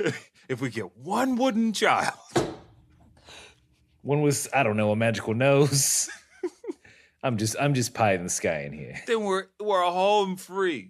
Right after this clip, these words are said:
Speaker 1: The last thing we need, though, is a giant whale to gobble up the pier.
Speaker 2: <laughs>
Speaker 1: All right? That's my,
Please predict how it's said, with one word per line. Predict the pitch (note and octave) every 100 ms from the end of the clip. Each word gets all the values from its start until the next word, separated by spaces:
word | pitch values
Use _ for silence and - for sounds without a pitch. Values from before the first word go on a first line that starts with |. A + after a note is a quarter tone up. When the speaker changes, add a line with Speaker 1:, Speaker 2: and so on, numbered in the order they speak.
| -
Speaker 1:
The |
last | C#3+ E3+ F3 E3+ -
thing | E3+ D#3
we | D3
need, | C#3 C3 A#2+
though, | A2 A2 A2
is | A#2 G#2+
a | G2+
giant | F#2 G#2 C3 C3 B2 A2+
whale | A2 G#2 F#2+
to | G#2
gobble | F#2+ A2 G#2+ G#2+
up | G2+
the | F#4
pier. | - F4 F4 - F#4 -
Speaker 2:
<laughs> | F#4+
Speaker 1:
All | -
right? | G#2+ A2 G#2+
That's | B2 A#2 -
my, | A2+